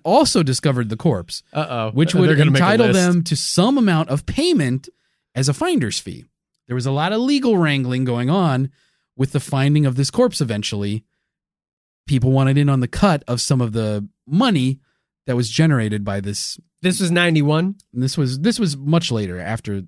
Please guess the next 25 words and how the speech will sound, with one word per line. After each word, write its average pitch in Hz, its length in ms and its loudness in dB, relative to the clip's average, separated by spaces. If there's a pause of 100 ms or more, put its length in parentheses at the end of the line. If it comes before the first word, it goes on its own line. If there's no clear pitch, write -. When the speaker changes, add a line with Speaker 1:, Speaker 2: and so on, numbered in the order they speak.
(140)
Speaker 1:
after 107 240 -10
ninety-one, 85 420 -12
but 95 120 -16
they 123 100 -6
found 135 340 0
the 101 60 -8
body 92 300 -10
in 82 80 -16
nineteen 85 260 -16
ninety-one. 67 380 -20 (760)
So 165 200 2
one 233 380 2 (140)
person 170 380 2
who 120 160 0
claimed 143 640 0 (560)
that 120 180 -4
they 139 140 4
had 135 140 2
also 123 340 0
found 123 540 0
this 107 220 -8
corpse - 440 -4
in 107 180 -6
the 101 60 -6
snow 135 420 -2